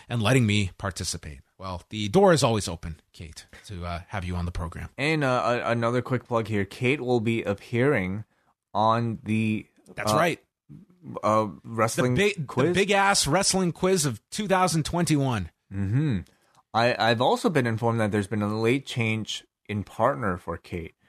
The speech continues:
Speaker 1: Oh.
Speaker 2: So she will not be teaming with our Andrew Thompson, but somebody else. And I'm gonna wait for the reveal on, uh, the podcast.
Speaker 1: Okay. Well, look out for that. That will be on the British Wrestling Experience feed on Thursday,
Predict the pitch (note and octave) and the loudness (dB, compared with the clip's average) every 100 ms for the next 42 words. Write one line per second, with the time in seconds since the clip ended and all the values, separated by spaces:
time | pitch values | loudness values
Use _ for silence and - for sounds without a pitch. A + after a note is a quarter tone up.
0 | _ _ C#3 G#3+ E3+ G2 _ _ _ - | _ _ 0 2 2 -2 _ _ _ -4
1 | G2 F#2 F#2 G2 - G2+ G#2+ A2 D3 D3+ | 2 4 2 0 -2 -2 2 2 0 -2
2 | - A2 G2+ G2+ F#2 F#2 - F#3+ G2+ F#2 | -2 0 0 0 0 -2 -8 -12 -4 -2
3 | F2+ F2 - G2+ G2 G#2 G2 F2+ F2 F2 | -2 -4 -4 -2 0 0 -2 -2 -2 -2
4 | G#2 G2+ F#2+ - _ - - - F#3 F#3 | 0 0 0 -4 _ -20 -20 -4 -2 2
5 | D#3+ A2+ G2+ B2 C3 B2 G#2+ G#2 - G2+ | 2 0 0 0 2 2 2 2 0 -4
6 | F#2+ F#2 F2+ E2+ E2 E2+ E2+ E2 E2 E2 | -2 -2 -4 -6 -6 -6 -6 -6 -6 -8
7 | E2+ F2+ E2 - E2+ F#2+ - _ _ _ | -6 -4 -4 -4 -8 -8 -10 _ _ _
8 | _ - F2+ F#2+ A2 B2+ A2+ - F#2+ F#2+ | _ -14 -10 -4 0 2 0 -2 -2 0
9 | F#2+ C3+ D3+ D3 D3+ B2+ C3 C#3+ C3+ D#3 | -2 -2 -2 -2 -2 -2 0 0 0 2
10 | D#3 D3 G#2+ C3 E3+ - D3+ - D3+ A#2+ | 2 2 0 0 0 2 0 0 -2 -2
11 | - - C3+ C#3+ - - B2+ B2 B2 A#2 | -4 -2 0 0 -2 -2 -2 -2 -4 -8
12 | - F3+ A3 F#3 A2+ F2+ | -4 0 0 0 -2 -4